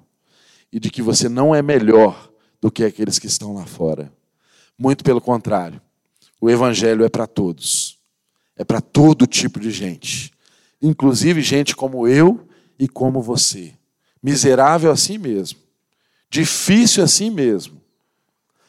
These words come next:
carente de Deus assim mesmo, como eu e como você. E é por isso que nós estamos aqui. Paulo, ele começa a expressar de uma forma muito clara o propósito da lei,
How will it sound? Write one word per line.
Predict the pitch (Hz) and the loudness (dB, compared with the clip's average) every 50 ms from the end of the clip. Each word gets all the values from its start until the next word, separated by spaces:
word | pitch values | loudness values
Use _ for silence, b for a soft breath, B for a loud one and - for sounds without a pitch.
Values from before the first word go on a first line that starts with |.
| _ _ | _ _
carente | - 180 175 170 165 156 156 185 214 233 240 - 196 | 2 4 4 6 6 6 6 6 6 4 4 2 0
de | 165 151 160 | 0 0 0
Deus | 127 110 151 175 190 190 190 | 2 6 6 6 6 6 4
assim | 170 151 - - - 226 | 2 2 2 0 -2 -4
mesmo, | 240 196 147 127 113 101 - | -6 -4 -2 -4 -4 -4 -6
como | - 139 143 151 147 | -8 -6 -2 0 2
eu | 143 143 160 | 2 2 2
e | 151 | 0
como | - 156 156 156 | -4 -10 -12 -10
você. | 151 180 175 - - - - - - _ _ _ _ _ _ _ _ _ _ _ _ _ _ _ _ _ _ _ _ - | -8 -6 -6 -6 -6 -8 -10 -18 -20 _ _ _ _ _ _ _ _ _ _ _ _ _ _ _ _ _ _ _ _ 2
E | 123 147 | 4 4
é | 156 | 4
por | - 151 151 151 | 4 4 4 4
isso | 175 185 - | 4 2 2
que | - 185 | 0 0
nós | 180 185 175 170 | 0 0 0 0
estamos | 175 165 - 170 170 175 175 175 | -2 -2 -2 -2 -4 -4 -4 -6
aqui. | 185 175 - - 131 107 90 - _ _ _ _ _ _ _ _ _ _ _ _ _ _ _ - | -6 -6 -6 -6 -6 -6 -8 -12 _ _ _ _ _ _ _ _ _ _ _ _ _ _ _ 2
Paulo, | - 151 165 180 170 151 127 110 95 - _ _ _ _ _ _ _ _ _ _ _ _ _ _ _ _ _ - | 6 6 8 8 8 6 4 2 0 -4 _ _ _ _ _ _ _ _ _ _ _ _ _ _ _ _ _ -4
ele | 120 123 | -4 -2
começa | 120 - 147 147 147 156 175 185 170 - - - 117 98 - b b b b b b b | 0 0 0 2 4 4 4 4 2 2 2 0 0 -2 -4 b b b b b b b
a | b 131 | b 2
expressar | 156 156 - - 165 160 143 - 165 165 165 | 2 2 2 2 2 2 4 4 4 2 2
de | 156 | 2
uma | 165 165 151 | 0 -2 -2
forma | - - 160 156 156 156 | 0 2 0 2 2 0
muito | 151 165 202 214 - - | -2 -2 -4 -4 -6 -10
clara | _ - 143 151 151 156 151 139 117 110 104 87 _ _ _ _ _ _ _ _ _ _ _ _ _ _ - | _ 0 4 4 6 6 6 4 2 0 -4 -6 _ _ _ _ _ _ _ _ _ _ _ _ _ _ -4
o | - 160 | -4 -2
propósito | - - 175 165 - - - 165 165 175 185 190 190 185 180 - - 170 160 | 2 2 2 2 2 0 2 4 6 6 8 8 6 6 4 0 -2 -2 0
da | 139 156 151 | 4 4 4
lei, | 143 135 147 156 156 143 120 98 - _ | 6 6 6 6 6 4 2 0 -6 _